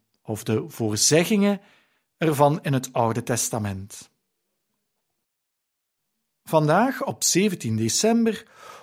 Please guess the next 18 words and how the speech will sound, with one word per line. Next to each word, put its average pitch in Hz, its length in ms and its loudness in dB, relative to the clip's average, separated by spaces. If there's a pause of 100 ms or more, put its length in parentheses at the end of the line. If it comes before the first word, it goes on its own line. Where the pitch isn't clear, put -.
horen 226 360 6
we 202 80 6
de 180 180 4
profetie 180 800 2
uit 127 240 2
het 107 180 -6
boek 160 240 -4
Genesis, - 1080 0 (640)
die 143 220 2
wijst 175 520 4
op 117 160 -4
de - 160 -6
uitverkiezing 190 920 0 (440)
van 147 220 2
die 135 140 -2
ene 233 300 4
stam 165 540 0 (160)
Juda. 107 560 -2